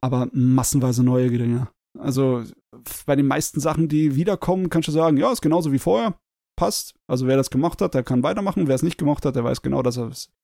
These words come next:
meiden muss. Aber bei den Sachen, die neu sind, die überre-, über-, überragen einfach alles in dieser Saison.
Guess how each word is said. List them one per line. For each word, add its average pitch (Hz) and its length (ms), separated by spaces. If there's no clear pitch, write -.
meiden 202 300
muss. 233 300
Aber 156 220
bei 160 100
den 165 120
Sachen, 160 320
die 139 120
neu 165 240
sind, 262 440
die 147 180
überre-, 135 760
über-, 131 380
überragen 156 460
einfach 151 520
alles 151 420
in 147 160
dieser 127 240
Saison. 120 400